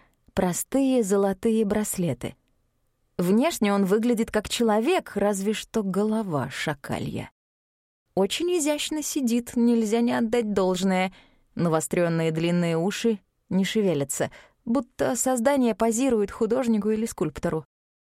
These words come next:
Впрочем, он сам словно бы и не шевелится. Только ноги идут следом за девушкой. Сама по себе она, может, и не привлекла бы внимания.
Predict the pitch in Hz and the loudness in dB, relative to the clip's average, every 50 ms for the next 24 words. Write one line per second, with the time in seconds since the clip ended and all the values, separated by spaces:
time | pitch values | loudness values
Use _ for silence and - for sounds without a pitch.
0 | _ _ _ _ - - - - - 285 330 320 - - - 294 277 269 254 - | _ _ _ _ -12 -10 -6 -2 0 0 0 0 -2 -2 0 2 2 0 0 0
1 | - 247 254 240 233 - - - 175 156 147 143 139 - 196 185 190 185 220 220 | 0 2 2 2 2 0 0 0 2 2 2 0 0 0 0 0 0 2 2 2
2 | 214 196 202 208 - - 202 190 185 180 170 - - 160 143 117 120 107 107 - | 2 2 0 0 -2 0 0 2 2 2 0 -2 -4 -4 -2 -2 -2 -4 -6 -8
3 | - - - - - - - _ _ _ _ _ _ _ _ - 254 247 240 - | -8 -10 -10 -10 -12 -16 -20 _ _ _ _ _ _ _ _ -4 -4 -2 -2 0
4 | 285 285 269 247 220 175 151 143 139 156 156 151 143 175 185 208 - - - 185 | 2 2 4 4 2 2 0 -2 -2 -2 -4 -2 -4 -4 -6 -6 -4 -2 0 0
5 | 160 151 131 165 170 160 170 165 156 147 131 131 139 - - - - - _ _ | 0 0 0 0 0 0 0 -2 -2 -2 -4 -4 -6 -8 -8 -10 -10 -12 _ _
6 | _ _ _ _ _ _ _ _ _ _ _ _ _ _ _ - - 277 285 277 | _ _ _ _ _ _ _ _ _ _ _ _ _ _ _ -4 0 2 2 2
7 | 285 277 - 262 240 - 285 269 277 349 339 269 208 180 175 165 170 170 170 165 | 2 0 -2 -2 -2 -2 -2 0 0 0 0 2 2 2 2 0 0 0 -2 -4
8 | 165 - - 180 185 190 208 185 220 220 208 202 214 196 - 180 165 151 151 165 | -4 -2 0 2 2 2 2 2 0 0 2 0 0 0 0 0 0 0 0 0
9 | 156 160 170 170 165 160 156 160 165 165 170 175 175 | 0 0 0 0 0 0 0 -2 -2 -2 -4 -6 -8